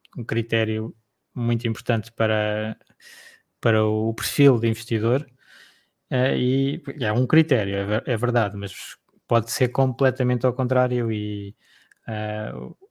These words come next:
uma pessoa se calhar nova, mas que quer dar uma entrada numa casa nos próximos cinco anos, não tem um horizonte temporal gigante para os investimentos,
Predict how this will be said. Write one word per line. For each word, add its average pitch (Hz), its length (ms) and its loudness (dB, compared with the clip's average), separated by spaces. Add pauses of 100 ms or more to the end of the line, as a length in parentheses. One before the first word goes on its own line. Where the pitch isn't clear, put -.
(140)
uma 113 200 -6
pessoa 120 280 0
se - 60 -4
calhar 117 400 2 (160)
nova, 120 520 4
mas 113 220 -2
que - 180 -20
quer 113 260 -2
dar 113 180 0
uma 110 140 -2
entrada 113 280 -2
numa 113 200 -2
casa 107 440 0
nos 107 240 -8
próximos 117 400 -4
cinco 117 280 -2
anos, 127 320 0
não 131 240 0
tem 139 240 4
um 123 60 0
horizonte 117 340 -2
temporal 117 500 0
gigante 113 540 -2
para 123 140 -4
os 113 80 -2
investimentos, 120 760 -6